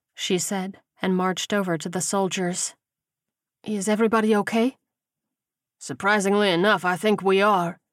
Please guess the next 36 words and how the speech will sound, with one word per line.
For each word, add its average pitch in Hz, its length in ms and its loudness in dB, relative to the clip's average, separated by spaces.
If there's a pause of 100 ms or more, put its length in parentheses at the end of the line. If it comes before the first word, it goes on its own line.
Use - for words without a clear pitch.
(240)
Hammond 180 420 0
replied. 185 580 -2 (580)
"Just 202 260 -4
some 175 140 -2
bumps 196 320 0
and 170 140 0
bruises." 175 580 -2 (600)
She - 220 0
nodded 226 400 0
and 165 160 0
crossed 180 400 -2
her 175 180 0
arms. 180 560 0 (640)
"So - 180 -4
what 233 140 2
do 247 80 0
we 240 120 4
do 233 140 2
now?" 226 460 2 (720)
"I 180 120 2
need 214 240 2
Simon 190 380 2
there 160 160 2
to 160 80 -8
help 190 240 0
Landry 185 440 2
and 175 140 0
Whitaker 190 440 -2
collect 185 360 -2
every 202 240 2
weapon 196 340 2
and 160 180 -2
bullet 190 280 2
from 180 240 0
the 160 80 -2
dead," 170 460 -2